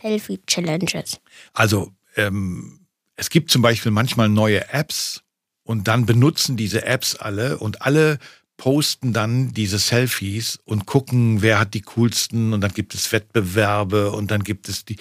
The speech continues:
Speaker 2: wer hat die meisten Likes dazu und wer hat die meisten Kommentare dazu und so weiter. Es gab zum Beispiel mal, ist glaub ich schon ein bisschen her, Face-App.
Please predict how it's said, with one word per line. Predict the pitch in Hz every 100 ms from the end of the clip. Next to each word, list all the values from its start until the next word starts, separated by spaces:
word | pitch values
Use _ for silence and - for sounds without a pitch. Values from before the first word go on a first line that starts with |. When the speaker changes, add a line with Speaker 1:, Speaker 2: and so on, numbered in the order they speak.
| - - -
Speaker 2:
wer | 113
hat | 107
die | 120
meisten | 113 107 104 - 117
Likes | 110 101 104 101 -
dazu | 113 104 - 110 101 107
und | 104
wer | 110 98
hat | 104 -
die |
meisten | 110 101 107 - 110
Kommentare | 113 113 113 - - 104 101 101 92
dazu | 104 98 - 101 101
und | 92
so | - 95
weiter. | 90 92 85 - - - - - -
Es | - -
gab | 143 185 -
zum | 143
Beispiel | 107 110 - 107
mal, | 101 98 123 156 165 165 _ _ _
ist | - -
glaub | 113 110
ich | -
schon | 104
ein |
bisschen | 117 - 95
her, | 90 110 98 104 - _ _
Face-App. | - 131 139 - - - -